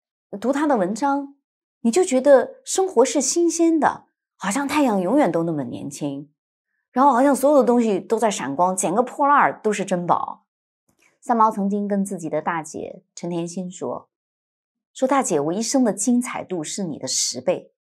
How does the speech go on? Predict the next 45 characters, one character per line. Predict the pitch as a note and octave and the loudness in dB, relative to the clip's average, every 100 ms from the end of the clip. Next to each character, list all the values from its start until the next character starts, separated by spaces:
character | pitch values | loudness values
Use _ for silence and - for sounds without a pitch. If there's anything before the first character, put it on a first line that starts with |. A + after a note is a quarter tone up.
| _ _ _ _ _ _ _ | _ _ _ _ _ _ _
的 | - | -16
确， | C#3 D#3 A2 - _ _ | -12 -10 -12 -14 _ _
她 | A3+ | 0
有 | E3+ | 0
轰 | - G#3 | 0 -4
轰 | G#3+ | -2
烈 | G#3 F#3 | -2 0
烈 | E3+ | -2
的 | C#3+ B2+ A#2+ E3 _ _ _ _ _ - | -4 -8 -12 -18 _ _ _ _ _ -4
爱 | D3 | -4
情， | - - - - _ _ - | -4 -12 -16 -20 _ _ -2
她 | A3 | 2
流 | G3 A3 | 4 4
浪 | G3+ G3 | 2 2
过 | F#3 | 0
五 | D3 C3+ | 0 -6
十 | C3 F#3+ | -6 -6
四 | - B3+ - | -6 -6 -6
个 | - | -8
国 | - - | -12 -18
家， | - - - - _ _ _ _ | -14 -16 -18 -20 _ _ _ _
做 | C#4+ | 6
了 | A#3 | 6
所 | - F#3+ D4 | 6 6 6
有 | F#3 | 6
她 | - F3 | 2 -4
想 | B2 | -4
做 | C#3+ C3+ | -4 -4
的 | |
疯 | C3+ F3 D#3+ | -6 -8 -8
狂 | D#3 - | -10 -12
的 | - | -14
事 | - | -14
情， | - - - _ _ _ _ _ - | -16 -18 -20 _ _ _ _ _ 0
而 | |
且 | A3+ | 2
不 | G#3+ | 4
管 | C4+ G3 | 6 6
到 | A3+ G3+ | 4 2
什 | - D3 | -2 -4
么 | G3+ | 0
样 | C4+ | 0
的 | D#3+ | -2
年 | C#3+ G2 C#3 | -4 -8 -10
纪， | C#3+ B2 - | -8 -10 -12